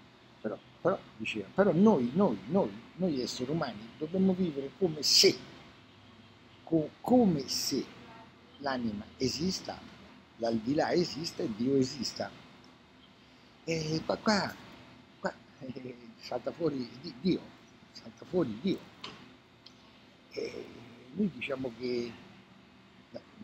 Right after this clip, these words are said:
c'è scritto nella Bibbia che noi siamo stati fatti, siamo stati creati a immagine e somiglianza di Dio. Sì, sì, c'è scritto così,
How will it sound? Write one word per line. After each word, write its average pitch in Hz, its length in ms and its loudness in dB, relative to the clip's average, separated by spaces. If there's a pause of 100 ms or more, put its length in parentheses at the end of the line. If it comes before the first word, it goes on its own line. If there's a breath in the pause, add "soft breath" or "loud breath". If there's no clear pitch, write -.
(300)
c'è 107 160 -10
scritto 113 260 -2
nella 123 220 2
Bibbia 107 360 -2
che 104 340 -12 (1600)
noi 95 140 0
siamo 110 220 -2
stati 127 300 -6
fatti, 151 200 -4 (140)
siamo 120 300 -4
stati 139 260 -6
creati 147 300 -2
a - 20 2
immagine 113 500 -2 (360)
e - 40 -18
somiglianza 123 600 -4
di 120 220 -8
Dio. - 300 -4 (2000)
Sì, - 180 -6
sì, 117 200 -2
c'è - 120 -8
scritto 170 320 -2
così, 180 260 0